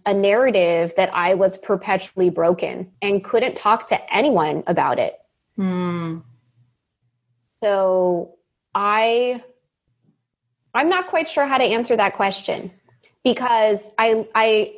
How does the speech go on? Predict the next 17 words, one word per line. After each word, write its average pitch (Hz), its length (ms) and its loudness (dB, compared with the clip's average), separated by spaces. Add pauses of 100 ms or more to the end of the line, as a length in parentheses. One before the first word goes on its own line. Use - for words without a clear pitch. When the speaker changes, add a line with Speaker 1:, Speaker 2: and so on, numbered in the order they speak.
(140)
Speaker 1:
through 359 280 2
this 277 260 0
journey 208 520 2
of 185 120 -2
starting 196 320 0
Diversability, 180 600 0
I 196 120 0
have 247 400 -2
met 247 280 0
other 190 460 2
disability 185 480 0
advocates 180 600 -2
who 202 140 2
are 190 80 2
now 175 120 -2
my 196 160 2
friends 175 580 -2